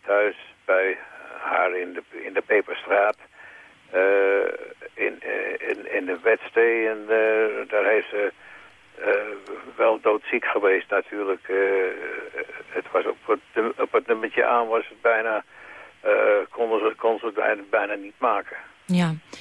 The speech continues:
Speaker 2: Kon ze vroeger met u als kind nog wel eens een stukje taart eten? Of was dat voor altijd een,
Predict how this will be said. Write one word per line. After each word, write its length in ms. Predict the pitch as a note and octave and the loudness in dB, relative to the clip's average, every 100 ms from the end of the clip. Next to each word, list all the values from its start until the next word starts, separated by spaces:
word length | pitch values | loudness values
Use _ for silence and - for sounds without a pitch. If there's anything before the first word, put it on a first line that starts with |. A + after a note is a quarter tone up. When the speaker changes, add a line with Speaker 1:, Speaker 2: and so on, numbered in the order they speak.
| - - _ | -20 -20 _
Speaker 2:
Kon 160 | - A#3+ | 0 2
ze 120 | A#3 | 2
vroeger 520 | - B3 B3+ - G#3 | 0 0 0 2 0
met 180 | F3 G3+ | 0 -2
u 120 | F#3+ | 0
als 200 | G3+ F#3+ | 2 0
kind 320 | - G#3+ G3 E3+ | 0 2 2 0
nog 140 | F#3 | 0
wel 120 | G3 | 2
eens 100 | F#3+ | 0
een 80 | F#3 | -2
stukje 360 | - G3 - F#3 | -2 -2 -2 0
taart 300 | G#3+ G3 F3 | 2 2 0
eten? 300 | D#3+ D#3 D#3 | -2 0 -2
Of 120 | D3 | 0
was 200 | E3+ - | -2 0
dat 180 | F3 - | -2 -2
voor 140 | - | -2
altijd 480 | D#3 E3 F3+ E3 D#3 | 0 0 2 0 0
een, 160 | E3 D#3 | 0 0